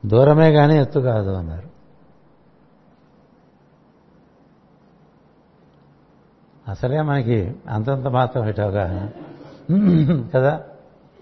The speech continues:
ఎత్తు అంటే నిట్టు నిలువుగా చూసేది కదా, కదా. అంతరం అంటే దూరం, ఇలా ఉండొచ్చు, ఇలా ఉండొచ్చు, అలా ఉండొచ్చు, ఇలా ఉండొచ్చు.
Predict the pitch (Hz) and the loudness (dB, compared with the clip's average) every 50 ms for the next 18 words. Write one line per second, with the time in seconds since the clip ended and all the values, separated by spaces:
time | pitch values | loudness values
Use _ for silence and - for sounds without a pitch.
0 | _ _ _ _ _ _ _ _ _ _ _ _ _ _ _ _ _ _ _ _ | _ _ _ _ _ _ _ _ _ _ _ _ _ _ _ _ _ _ _ _
1 | _ _ _ _ _ _ _ _ _ _ _ _ _ _ _ - _ _ _ _ | _ _ _ _ _ _ _ _ _ _ _ _ _ _ _ -20 _ _ _ _
2 | _ _ _ _ _ _ _ _ _ _ _ _ - 113 123 123 - - 170 165 | _ _ _ _ _ _ _ _ _ _ _ _ -6 -6 -6 -4 -2 -2 -2 -2
3 | 160 151 165 170 175 185 196 - - - - - - - - - 127 131 127 151 | -2 -2 -2 -2 -2 -4 -6 -12 -18 -20 -20 -20 -20 -18 -10 -6 -6 -6 -4 -2
4 | 156 156 151 156 143 151 143 120 117 107 - 127 117 107 104 98 95 98 95 95 | -2 0 0 2 2 2 2 0 -2 -4 -4 -4 -4 -4 -4 -4 -4 -6 -6 -8
5 | 120 151 160 - _ _ _ _ - - - - _ _ - - - - - _ | -10 -12 -16 -20 _ _ _ _ -20 -20 -20 -20 _ _ -20 -20 -20 -20 -20 _
6 | _ _ _ _ - 120 120 117 101 85 85 - - - _ _ _ _ _ _ | _ _ _ _ -6 -2 -2 -2 -2 -4 -6 -10 -16 -20 _ _ _ _ _ _
7 | _ _ _ _ _ 113 117 123 135 131 175 165 165 160 160 160 156 170 180 180 | _ _ _ _ _ -4 -4 -4 -2 -2 -2 -2 -2 -2 -4 -4 -4 -4 -6 -6
8 | 175 175 - - - - _ _ _ _ _ _ _ _ _ _ _ _ _ _ | -8 -12 -18 -20 -20 -20 _ _ _ _ _ _ _ _ _ _ _ _ _ _
9 | _ _ _ _ _ _ _ _ _ _ _ - 110 110 139 147 131 107 95 101 | _ _ _ _ _ _ _ _ _ _ _ -6 -2 0 0 0 0 -2 -4 -8
10 | - - - - _ _ _ _ _ _ _ _ 117 117 131 139 143 151 151 156 | -12 -16 -20 -20 _ _ _ _ _ _ _ _ -6 -4 -4 -2 -2 -2 -2 -4
11 | 151 143 - 160 - - - 135 117 123 131 131 135 143 139 147 143 143 - 117 | -4 -6 -10 -16 -20 -18 -12 -10 -6 -4 -2 -2 -2 -2 -4 -6 -8 -10 -14 -10
12 | - 113 120 120 123 127 123 120 107 107 113 110 113 117 117 110 95 95 | -8 -6 -6 -4 -6 -6 -8 -10 -10 -12 -12 -12 -12 -14 -14 -16 -18 -20